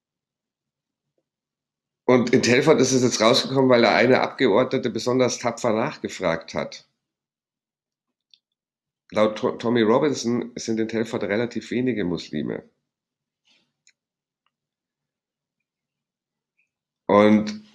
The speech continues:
was das Interessante war, dass der Tommy Robinson, das war bei Alex Jones, schon vor zehn Jahren das gesagt hat. Da wurde er ausgelacht und beschimpft. Vor über zehn Jahren hat er schon gesagt, dass es diese Rape-Gangs gibt.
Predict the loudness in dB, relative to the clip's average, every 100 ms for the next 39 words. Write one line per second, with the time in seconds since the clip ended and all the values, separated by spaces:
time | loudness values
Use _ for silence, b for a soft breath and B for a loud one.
0 | -2 0 0 -4 -4 -2 0 0 2 2
1 | 2 -2 -4 2 4 4 4 2 0 -4
2 | -4 -2 -2 0 0 0 -2 -6 -8 -4
3 | -2 -2 -2 -4 -4 -8 -8 -4 -2 0
4 | 0 0 0 -2 -4 -6 -2 -2 -2 -6
5 | -6 -6 -6 -4 -2 -2 0 -2 -4 -6
6 | -6 -6 -8 -6 -4 -2 -4 -6 -16 -20
7 | _ _ _ _ _ _ _ _ _ _
8 | _ -6 0 2 2 0 0 0 0 -2
9 | -4 -4 -6 -4 -4 -2 -4 -4 -6 -8
10 | -8 -8 -4 -2 0 -2 -2 -4 -4 -8
11 | -8 -10 -10 _